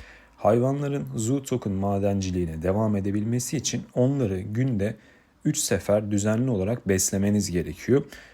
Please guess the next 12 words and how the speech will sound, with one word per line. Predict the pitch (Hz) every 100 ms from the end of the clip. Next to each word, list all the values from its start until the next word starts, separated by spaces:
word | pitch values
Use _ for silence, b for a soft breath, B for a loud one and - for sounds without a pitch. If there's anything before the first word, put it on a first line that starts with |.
| B -
Bugünden | 151 147 131 107
itibaren | 101 90 90 87 85
hayvanlarınız | 85 98 101 101 101 90 80 78 82
beslenmezse | 90 - 110 120 139 143 - -
token | - - -
madenciliğiniz | 98 101 104 98 92 85 80 82 87 120
tamamen | - 117 107 85 107 131
duracak. | 104 87 78 82 -
Bu | 175
ne | 175
demek | 120 92 82
oluyor? | 85 80 113